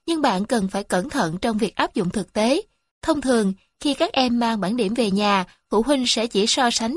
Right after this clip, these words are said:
điểm của con mình với điểm của con nhà hàng xóm. Bạn không nên làm như vậy, bạn chỉ nên động viên con mình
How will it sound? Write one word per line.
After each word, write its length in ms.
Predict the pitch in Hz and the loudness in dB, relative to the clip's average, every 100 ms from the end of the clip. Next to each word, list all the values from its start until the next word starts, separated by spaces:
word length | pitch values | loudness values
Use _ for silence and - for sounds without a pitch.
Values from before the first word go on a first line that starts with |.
| 392 | 0
điểm 140 | 170 | 0
của 140 | - 214 | 0 -4
con 320 | 269 240 220 | -2 0 2
mình 200 | 214 180 - - | 2 0 -2 -4
với 140 | 349 | 0
điểm 220 | 349 170 226 | 2 0 0
của 140 | 208 | -6
con 280 | - 226 214 | -2 -2 0
nhà 120 | 190 | -2
hàng 220 | 180 170 | -4 -6
xóm. 340 | - 208 247 466 - _ _ _ - | -4 -2 -2 -4 -12 _ _ _ -2
Bạn 160 | 240 330 | -2 0
không 180 | 302 | -2
nên 160 | 302 294 | -2 -2
làm 180 | 247 180 | -2 -2
như 140 | 233 | -2
vậy, 340 | 226 180 175 - _ - - | 0 0 -2 -6 _ -10 -2
bạn 220 | 190 180 | 0 0
chỉ 120 | 247 | -2
nên 220 | 294 240 | 0 0
động 200 | 220 175 | 0 -2
viên 220 | 214 220 | 0 -2
con 240 | 214 220 214 | -2 -2 2
mình 220 | 214 | 2